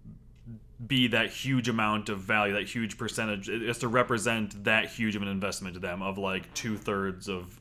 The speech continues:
all of the money they have. If you have a ten thousand dollar project with a company that has three hundred thousand dollars in the bank, they're more likely to trust you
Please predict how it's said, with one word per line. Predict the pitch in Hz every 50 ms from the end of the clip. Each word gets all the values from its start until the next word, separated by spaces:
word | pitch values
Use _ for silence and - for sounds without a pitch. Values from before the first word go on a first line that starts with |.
| - -
all | - 95 95 95 95 92 90
of | 87
the | 95 92
money | 92 87 85 90 90
they | 87 85 82
have. | 85 90 87 87 82 85 92 - - - - - - - - - - - -
If | - 117 98 110
you | 113 110
have | 107
a | 104
ten | 101 101 113 110 104
thousand | 107 104 101 107 107
dollar | 101 101 101 98
project | 98 - 107 101 98 98 95 104 101 98 95 95 - - - - - -
with | 110 104 104 101 95 - - -
a | 98 98 98 92
company | 92 - 104 98 98 101 98
that | 95 98 -
has | - 98 98 98 98 90 -
three | - - 104 101 101 101
hundred | - 123 160 202 208 196 170 165
thousand | - 123 113 107 101 107
dollars | 104 101 98 98 98 95 98
in | 107
the | 107 104
bank, | 98 104 104 104 104 104 104 95 - - - - - - - - - - - - - - - - - -
they're | - 110 113 113 139 151 165 175 175
more | 170 165 160 151 147 139
likely | 131 127 123 123 123 123 120 117 117 113
to | 113 117 - - 117 110 107 104
trust | 101 - - - 110 104 98 - - -
you | 104 101 104 113 131 143 147 123 104 90 87 82 82 82 82 82